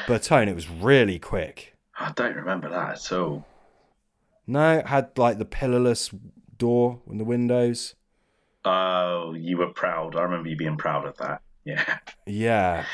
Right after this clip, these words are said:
Speaker 1: yeah.
Speaker 2: In fact,
Speaker 1: To-,
Speaker 2: I
Speaker 1: totally blew that up and just lost, lost all the money on that.
Speaker 2: I, I
Speaker 1: Couple
Speaker 2: remember
Speaker 1: grand.
Speaker 2: doing a night down at Porth, and I think <laughs> that was the car. You drove over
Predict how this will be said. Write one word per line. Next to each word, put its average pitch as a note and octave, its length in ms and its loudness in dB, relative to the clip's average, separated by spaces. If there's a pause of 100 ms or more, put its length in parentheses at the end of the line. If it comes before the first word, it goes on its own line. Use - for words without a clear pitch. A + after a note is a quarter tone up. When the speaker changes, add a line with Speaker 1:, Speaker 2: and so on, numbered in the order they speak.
Speaker 1:
yeah. F#2 160 0
Speaker 2:
In A#2+ 80 0
fact, C3+ 680 -4
Speaker 1:
To-, C4+ 260 6 (240)
Speaker 2:
I - 100 -6 (220)
Speaker 1:
totally A#2+ 580 6
blew A#2 340 4
that G#2+ 160 2
up A2 220 2
and G2 140 2
just F#2 200 -4 (460)
lost, F2 440 -6 (260)
lost F#2+ 220 -4
all F2 100 -4
the E2 60 -6
money E2 220 -6
on E2 120 -6
that. E2 140 -4
Speaker 2:
I, G2+ 120 4
I G2+ 40 0
Speaker 1:
Couple A2 260 -2
Speaker 2:
remember G#2 300 -2
Speaker 1:
grand. E2+ 100 -2
Speaker 2:
doing F2+ 180 -2
a F2+ 60 -2
night F2 300 0
down E2 200 -2
at - 140 -10
Porth, D2+ 520 -2 (640)
and E2 120 -2
I D#2+ 60 2
think - 280 -4
<laughs> - 80 0
that - 160 -4
was A#2 140 -12
the - 80 -6
car. F2 460 -2 (260)
You A#2 200 4
drove A#2 340 0
over F#2 600 0